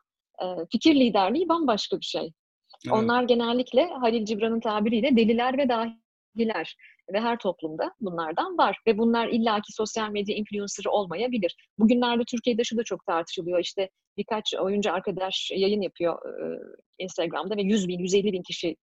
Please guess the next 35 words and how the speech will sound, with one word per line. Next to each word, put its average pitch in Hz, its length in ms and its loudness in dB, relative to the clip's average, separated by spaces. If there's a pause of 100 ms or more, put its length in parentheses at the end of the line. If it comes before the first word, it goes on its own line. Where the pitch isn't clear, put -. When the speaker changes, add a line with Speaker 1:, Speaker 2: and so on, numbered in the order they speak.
Speaker 1:
e, 156 100 -8
gecede 165 340 -2
giriyor, 165 280 -2
izliyor 160 300 -6
onları 170 260 -8
ve 220 60 -2
aslında 233 320 -4
hiçbir 254 220 -6
içerik 226 320 -6
yok, 170 180 2
sıfır - 240 -6
içerik. 170 340 -4 (320)
Ve 240 40 2
sadece 233 420 2
gülüp 226 240 2
eğleniyorlar. 226 640 2 (240)
Hmm, 208 180 0 (100)
tabii 294 160 0
ki 247 120 0
yapabilirler 220 640 2
bunu. 196 280 -8 (180)
E, - 20 -2 (540)
insanların 220 480 2
gülüp 233 180 4
eğlenmeye 226 480 0
de 202 80 0 (340)
ihtiyacı 160 360 -4
var. 254 160 -4 (300)
Ve 226 40 0
her 269 180 2
eğlencenin 214 520 2
içerisinde 208 600 -2
güçlü 196 300 -4
bir 202 80 0
content, 196 480 -4